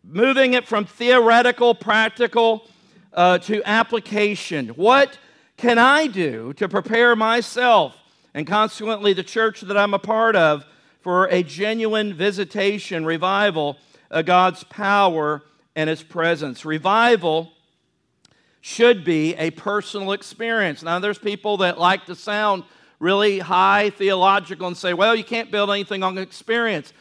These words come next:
Listen, next week, we're gonna talk about the resurrection, right?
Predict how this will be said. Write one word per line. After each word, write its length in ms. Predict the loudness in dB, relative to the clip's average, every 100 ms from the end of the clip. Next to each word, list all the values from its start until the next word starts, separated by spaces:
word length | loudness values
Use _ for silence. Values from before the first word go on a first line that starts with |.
| _ -2
Listen, 340 | -2 -2 -4
next 300 | -2 -4 -4
week, 400 | -2 -2 -4 -10 _ -6
we're 140 | 0
gonna 180 | 0 0
talk 300 | 2 2 2
about 240 | 0 -2 0
the 80 |
resurrection, 920 | 0 0 0 0 0 0 -4 -12 -12 -14 _ _ _ -2
right? 340 | 2 2 0